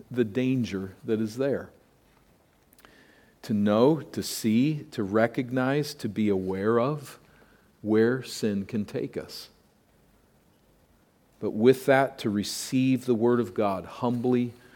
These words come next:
repentantly, thankfully. May God help us. This was all an end that Jehoram did not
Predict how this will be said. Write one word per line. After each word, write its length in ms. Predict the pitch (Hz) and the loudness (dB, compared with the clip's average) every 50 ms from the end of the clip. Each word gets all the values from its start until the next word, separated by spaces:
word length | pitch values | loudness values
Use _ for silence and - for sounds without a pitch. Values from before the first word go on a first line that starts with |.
| - - _ - | -20 -20 _ -4
repentantly, 1040 | 110 101 101 - - - 123 113 110 107 - 117 101 - 113 107 104 98 92 92 - - _ _ _ _ _ _ _ _ _ _ _ _ _ _ _ - - - - - | -2 -2 -2 -4 -8 -6 -4 -4 -4 -2 -4 -6 -6 -4 -2 -2 -2 -2 -4 -8 -16 -20 _ _ _ _ _ _ _ _ _ _ _ _ _ _ _ -20 -20 -20 -20 -12
thankfully. 640 | - - 95 87 76 - - - 78 71 69 - - _ _ _ _ _ _ _ _ _ _ _ | -6 -4 -4 -4 -4 -6 -10 -12 -12 -12 -14 -16 -20 _ _ _ _ _ _ _ _ _ _ _
May 120 | - 107 98 | -10 -10 -8
God 300 | 90 104 113 113 113 104 | -2 0 2 2 2 0
help 300 | 92 110 101 92 - - | 0 0 0 -2 -2 -6
us. 300 | 87 - - - - - _ _ _ _ _ _ _ _ _ _ _ _ _ _ _ _ _ _ _ _ _ _ _ _ _ _ _ _ _ _ _ | -14 -14 -14 -16 -18 -18 _ _ _ _ _ _ _ _ _ _ _ _ _ _ _ _ _ _ _ _ _ _ _ _ _ _ _ _ _ _ _
This 160 | - 135 - 143 | -2 0 4 6
was 120 | 139 113 | 8 10
all 280 | 143 143 156 175 156 135 | 10 12 12 12 12 10
an 100 | 127 131 | 10 10
end 220 | 135 143 139 135 | 8 8 8 6
that 160 | 123 117 120 | 4 4 2
Jehoram 560 | 113 120 117 113 - 139 143 143 135 120 113 | 2 0 0 2 4 4 6 6 6 6 6
did 180 | 107 117 113 110 | 4 2 2 4
not 380 | 117 123 120 123 123 - - | 4 2 4 2 0 -2 -6